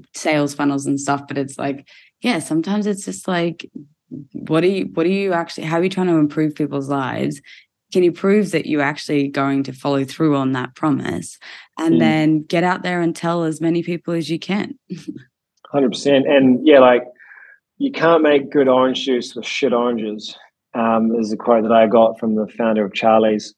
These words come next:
Speaker 2: um, who I kinda looked up to when, um, when we first started out. Um, and, uh, you know, I think that's really true. Like,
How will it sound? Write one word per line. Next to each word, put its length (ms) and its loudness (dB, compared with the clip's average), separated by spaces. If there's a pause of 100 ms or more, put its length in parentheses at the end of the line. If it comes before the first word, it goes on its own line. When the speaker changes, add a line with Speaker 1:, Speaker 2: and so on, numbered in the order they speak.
(140)
Speaker 2:
um, 240 -2
who 160 4
I 80 6
kinda 180 2
looked 220 0
up 200 0
to 100 -6
when, 420 -2 (140)
um, 380 -6
when 100 -8
we 80 -2
first 260 -8
started 300 2
out. 260 2 (580)
Um, 760 4 (180)
and, 720 2 (320)
uh, 840 2 (140)
you 120 -4
know, 80 0
I 120 0
think 180 -10
that's 120 -8
really 200 -2
true. 340 2
Like, 240 4